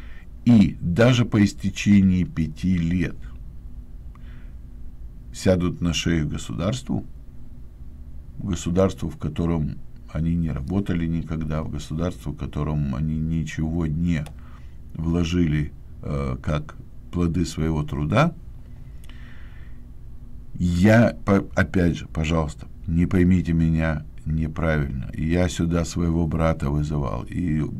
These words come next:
те, которые меня знают, это всё нормально. Но, э, государство, администрация Трампа просто боится, что мы привозим сюда, не, причём самое интересное, не только мы.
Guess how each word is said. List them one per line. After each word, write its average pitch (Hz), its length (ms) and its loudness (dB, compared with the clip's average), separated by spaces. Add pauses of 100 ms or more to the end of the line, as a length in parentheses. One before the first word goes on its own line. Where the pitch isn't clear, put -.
(160)
те, 80 100 0
которые 87 360 2
меня 87 300 4
знают, 80 640 0
это 76 240 -6
всё 92 280 -2
нормально. 82 720 2 (1080)
Но, 101 460 8 (560)
э, 87 720 2 (180)
государство, 95 800 0
администрация 87 960 2
Трампа 87 500 0 (240)
просто 92 380 -4
боится, 82 640 0 (260)
что - 220 -4
мы 104 380 6 (520)
привозим 92 600 4
сюда, 95 240 -2
не, 117 280 4
причём 120 440 4
самое 113 300 6
интересное, 110 440 2
не 87 180 4
только 113 360 4
мы. - 240 6